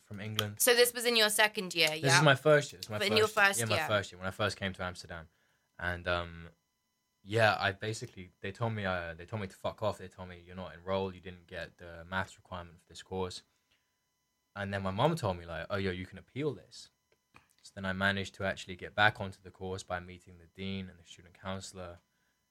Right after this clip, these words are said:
Speaker 1: And she was like, "Yeah, well, we need to get some reasons as to why you did so badly in maths." And I gave them the reasons, and they rang me up.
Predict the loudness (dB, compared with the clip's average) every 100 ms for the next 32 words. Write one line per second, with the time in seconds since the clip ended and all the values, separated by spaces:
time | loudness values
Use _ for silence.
0 | _ _ -20 -18 -18 -18 -18 -16 -14 -14
1 | -2 6 8 8 6 4 -2 -6 -6 -2
2 | -2 -2 -4 -2 -2 -2 -6 -8 -14 -10
3 | -2 0 0 -6 -12 -10 -8 -6 -4 -4
4 | -8 -10 2 4 4 2 -10 -14 -12 -12
5 | -12 -12 -2 0 2 0 -2 0 2 2
6 | 0 2 2 2